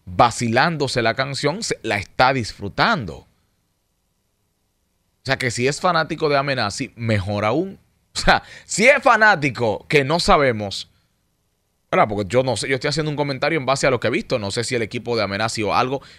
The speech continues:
pero ahí está el resultado. ¿Ustedes se imaginan que él quiera hacer el remix de una de esas canciones?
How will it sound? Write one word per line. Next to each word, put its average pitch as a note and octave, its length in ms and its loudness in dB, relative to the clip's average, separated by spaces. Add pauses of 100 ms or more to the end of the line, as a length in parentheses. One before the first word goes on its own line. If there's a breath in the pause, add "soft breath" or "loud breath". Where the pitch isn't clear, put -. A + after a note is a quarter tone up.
(160 loud breath)
pero A#3 500 6 (600)
ahí C3 220 2
está C#3+ 180 0
el C#3 120 0
resultado. C#3+ 540 0
¿Ustedes G3 260 0
se D#4 60 0
imaginan E3+ 420 2
que D#3 380 0 (1080)
él E3+ 160 4
quiera A#3+ 180 4
hacer A3+ 220 4
el G3+ 160 2
remix A2 420 0
de A#2 100 4
una C#3 260 0
de C3 100 2
esas C#3 240 -4
canciones? F2 720 -6